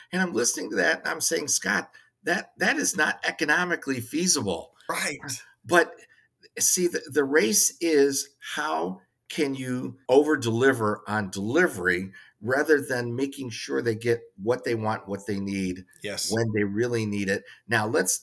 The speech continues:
Speaker 1: let's at least acknowledge again, they're the big guys, and Amazon shows you on the website when you order something to be delivered,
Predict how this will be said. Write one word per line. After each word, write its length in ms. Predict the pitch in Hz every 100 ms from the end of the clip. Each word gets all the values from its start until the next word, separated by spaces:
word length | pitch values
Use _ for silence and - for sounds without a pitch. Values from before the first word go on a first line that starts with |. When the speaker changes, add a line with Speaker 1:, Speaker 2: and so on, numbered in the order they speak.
| -
Speaker 1:
let's 340 | 180 - - -
at 120 | 139 _ -
least 340 | 139 180 -
acknowledge 640 | - - 127 135 123 113 85
again, 440 | 95 113 101 82 - _ _ _ -
they're 220 | 95 117
the 120 | 156
big 260 | 135 135 101
guys, 400 | 92 90 92 - -
and 100 | 90
Amazon 540 | 98 131 135 143 143
shows 480 | - - 156 156 139
you 100 | 110
on 80 | 113
the 60 | 113
website 640 | 143 175 - - 92 101 - - - - -
when 160 | 117
you 140 | 113 120
order 220 | 147 160
something 540 | - 127 120 123 113
to 60 | 104
be 140 | 117
delivered, 520 | 120 113 139 165 123